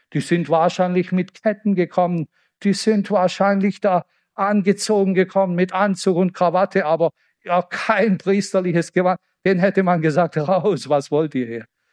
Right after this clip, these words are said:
Ihr seid Heiden.“ Aber sie waren aufrichtig. Sie haben Gott gesucht.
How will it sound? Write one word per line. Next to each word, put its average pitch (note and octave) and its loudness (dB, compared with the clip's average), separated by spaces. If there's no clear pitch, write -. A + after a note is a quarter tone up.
Ihr C#3+ 0
seid D3 -2
Heiden.“ F3+ -2
Aber C#3+ -10
sie G3 -2
waren G#3 0
aufrichtig. - -6
Sie - -20
haben - -20
Gott - -20
gesucht. - -2